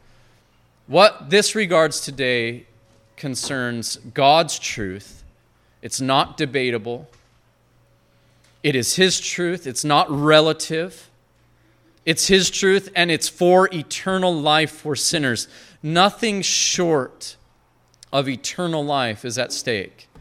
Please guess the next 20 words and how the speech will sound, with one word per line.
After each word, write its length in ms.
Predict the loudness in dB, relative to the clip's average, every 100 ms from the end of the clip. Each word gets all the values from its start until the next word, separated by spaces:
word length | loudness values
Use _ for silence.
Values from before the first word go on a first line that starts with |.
| -20 _ -12
with 200 | -12 -8
regards 420 | -4 0 0 -2
to 80 | -8
what 260 | -4 -6 -6
Paul 360 | -6 -2 -2
is 120 | -6
concerned 480 | -10 -14 -12 -14 -14
with 140 | -18 -20 -20 _ _ _ _ _ _ _
here, 440 | -16 -16 -16 -20 _ _ _ _ _ _ _ _ _ _ _ _ _ -10
with 220 | -10 -4
regards 480 | -4 2 4 2 -2
to 100 | -4
what 240 | -4 -4
we'll 180 | -4 -6
see 280 | -4 -6 -8
this 260 | -8 -10 -8
morning. 400 | -8 -8 -12 -16 _ _
First, 580 | _ 2 2 2 0 -6
watch 440 | -4 0 0 -2 -4
out 520 | 0 0 0 -6 -20